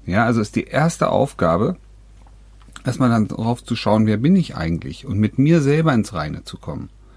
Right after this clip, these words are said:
Mit mir alleine glücklich zu sein. Und wenn wir das erreichen, dann können wir auch jemand anders in unser Leben ziehen, der ebenfalls glücklich ist.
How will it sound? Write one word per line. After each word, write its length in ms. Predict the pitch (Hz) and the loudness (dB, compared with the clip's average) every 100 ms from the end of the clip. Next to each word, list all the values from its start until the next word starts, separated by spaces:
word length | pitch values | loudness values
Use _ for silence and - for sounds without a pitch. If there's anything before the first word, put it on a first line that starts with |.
| - - - - - | -20 -20 -20 -14 -10
Mit 160 | - | 0
mir 240 | 131 180 185 | 2 4 4
alleine 400 | 147 143 170 - | 4 6 4 4
glücklich 400 | 80 - 82 - | -2 -8 -14 -12
zu 140 | - | -10
sein. 320 | 78 73 80 - - - - - - | -10 -10 -14 -18 -20 -20 -20 -14 -4
Und 60 | 95 | 0
wenn 180 | 98 | 2
wir 100 | 95 | 2
das 280 | 98 147 185 | 2 2 2
erreichen, 680 | 214 139 120 117 - 127 214 - - - - | 0 2 0 0 2 2 2 -6 -20 -20 -14
dann 180 | - 101 | -4 -2
können 180 | - 202 | 2 2
wir 120 | 165 | 2
auch 80 | - | -2
jemand 340 | - 123 123 | 0 2 2
anders 280 | 156 147 143 | 2 -2 -2
in 180 | 123 135 | 0 0
unser 240 | 202 143 | 2 0
Leben 340 | 135 139 156 - | 0 2 0 -2
ziehen, 340 | - 160 170 - - - - - | -2 2 2 0 -20 -20 -6 0
der 180 | 131 - | 0 2
ebenfalls 840 | 170 185 147 - 95 87 - - - - | 2 4 2 2 0 0 -4 -14 -18 -6
glücklich 460 | 92 85 - - | 0 0 -2 -8
ist. 300 | - 76 - | -8 -12 -14